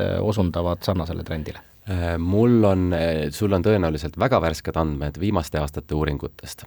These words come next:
Speaker 2: aga näiteks, äh, mul on sellised Euroopa Komisjoni andmed, et aastal kaks tuhat õppis kõikidest välismaal õppivatest üliõpilastest, äh, umbes kolmkümmend viis protsenti Euroopas.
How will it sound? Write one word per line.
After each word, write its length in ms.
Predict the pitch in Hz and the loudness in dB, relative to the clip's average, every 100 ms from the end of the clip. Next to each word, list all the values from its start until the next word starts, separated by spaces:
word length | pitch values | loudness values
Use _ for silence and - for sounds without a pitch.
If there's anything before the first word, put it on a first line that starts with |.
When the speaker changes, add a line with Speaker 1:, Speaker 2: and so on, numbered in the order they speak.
| - | -8
Speaker 2:
aga 340 | 80 82 85 | -2 -2 -2
näiteks, 840 | 82 92 196 - - - - - - | 2 2 0 -4 -8 -8 -10 -8 -4
äh, 220 | 73 73 | -4 -2
mul 260 | 78 80 78 | -2 -2 -2
on 100 | 76 | 0
sellised 380 | 101 98 76 | 0 0 0
Euroopa 400 | 80 98 107 - | 2 4 2 0
Komisjoni 480 | 78 78 73 76 73 | 0 0 -2 -4 -2
andmed, 340 | 80 78 71 73 | 0 0 -4 -6
et 160 | - | -6
aastal 320 | 85 87 78 73 | -4 -4 -6 -4
kaks 220 | 95 - | -4 0
tuhat 460 | 143 110 - - - - - - - - _ _ _ - | -2 -2 -8 -20 -20 -20 -20 -20 -20 -20 _ _ _ -2
õppis 420 | 98 - - 82 - | -2 -2 -4 -4 2
kõikidest 560 | 127 120 - 78 82 95 | 0 0 -4 -8 -2 2
välismaal 560 | 117 107 85 78 78 | 4 2 0 -4 -4
õppivatest 800 | 78 - 76 73 - 76 - - | -4 -6 -4 -6 -6 -8 -8 -4
üliõpilastest, 1080 | 113 104 78 - 73 73 - - - - - | 0 0 -2 -6 -8 -8 -10 -12 -12 -14 -10
äh, 200 | 71 69 139 | -8 -8 -4
umbes 380 | 107 117 90 - | -2 0 -2 0
kolmkümmend 400 | 110 90 78 78 | 0 0 -2 -4
viis 140 | 95 | -6
protsenti 440 | - - 104 113 123 | -8 -2 -2 0 0
Euroopas. 460 | 98 82 - - | 0 0 -6 -14